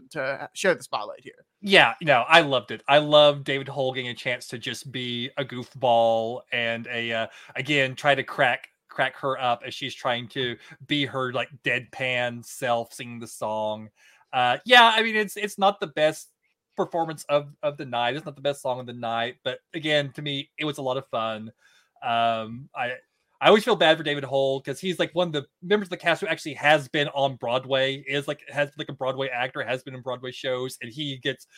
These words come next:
Speaker 2: very few songs, very few chances to show off his, like, singing talents or anything like that, or dancing talents or anything.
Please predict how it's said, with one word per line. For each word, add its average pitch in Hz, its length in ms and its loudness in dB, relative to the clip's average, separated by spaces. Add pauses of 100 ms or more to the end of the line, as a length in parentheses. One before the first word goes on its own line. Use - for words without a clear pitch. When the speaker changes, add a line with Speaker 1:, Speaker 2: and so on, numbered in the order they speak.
(240)
Speaker 2:
very 170 320 6
few 170 220 -4
songs, 143 600 4
very 139 200 -6
few 143 160 -10
chances 139 480 -6
to 135 80 -14
show 135 380 -2 (100)
off 123 280 2 (120)
his, 127 320 -6
like, 120 240 -10
singing 131 380 -14
talents 120 500 -6
or 120 80 -16
anything 120 240 -16
like 120 200 -10
that, 117 140 -4
or 117 100 -6
dancing 107 340 -12
talents 104 340 -10
or 110 80 -18
anything. 110 540 -10